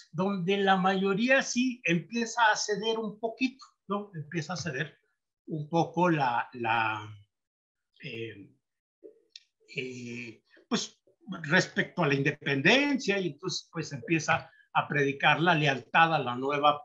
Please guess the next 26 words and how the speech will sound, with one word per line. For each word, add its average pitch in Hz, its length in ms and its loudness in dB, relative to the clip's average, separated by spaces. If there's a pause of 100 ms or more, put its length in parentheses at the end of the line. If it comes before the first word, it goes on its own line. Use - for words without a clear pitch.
(120)
nación. 175 480 2 (240)
Finalmente, 262 580 6
ya - 200 0
en - 60 -8
mil - 140 -6
ochocientos - 480 -10
veintiuno, 147 460 -2
pues, 113 140 -20
la 110 100 -10
mismísima, 131 840 -4 (320)
eh, 120 360 -8
catedral 139 760 2
se 156 100 -2
engalana 135 720 0
para 120 220 -8 (120)
recibir 127 500 -8 (520)
al 120 180 4
emperador, 127 960 0
¿no? 226 140 2
El 135 120 -4
día 131 180 -6
que 131 160 -2
entra 117 240 -6
a 90 60 -12
la 104 120 -8
catedral. - 480 2